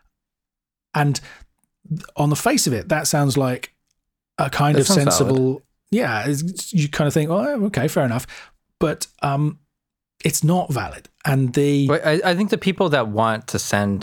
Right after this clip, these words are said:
Speaker 2: to these services just want their mixes louder and without having a conversation, I guess. <laughs>
Speaker 1: Yeah, they do without having a conversation. But what I think the, the reason I say that it's not valid is that,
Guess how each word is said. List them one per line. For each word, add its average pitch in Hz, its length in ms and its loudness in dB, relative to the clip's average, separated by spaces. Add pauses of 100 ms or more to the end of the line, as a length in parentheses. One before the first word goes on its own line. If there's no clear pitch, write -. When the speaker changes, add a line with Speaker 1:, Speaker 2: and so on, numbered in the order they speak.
(140)
Speaker 2:
to 104 80 -2
these 95 160 -2
services 92 440 -4
just 113 220 -2
want 113 140 0
their 98 100 0
mixes 87 340 -6
louder 82 420 -6 (640)
and 85 640 -6 (120)
without 85 400 -2 (160)
having 82 300 -6
a 80 60 -10
conversation, 80 680 -8
I 80 100 -10
guess. - 480 -6
<laughs> - 40 -20 (760)
Speaker 1:
Yeah, 269 480 0
they 240 140 2
do 269 180 2
without 180 380 -2
having 165 140 2
a - 20 0
conversation. 143 380 2
But 160 140 -4
what 180 200 0
I 160 80 0
think 247 260 -2 (400)
the, 160 140 -8
the 156 180 0
reason 202 220 2
I 170 80 2
say 156 180 2
that 131 80 0
it's 135 140 -2
not 117 140 -2
valid 123 320 0
is 135 160 0
that, 165 180 0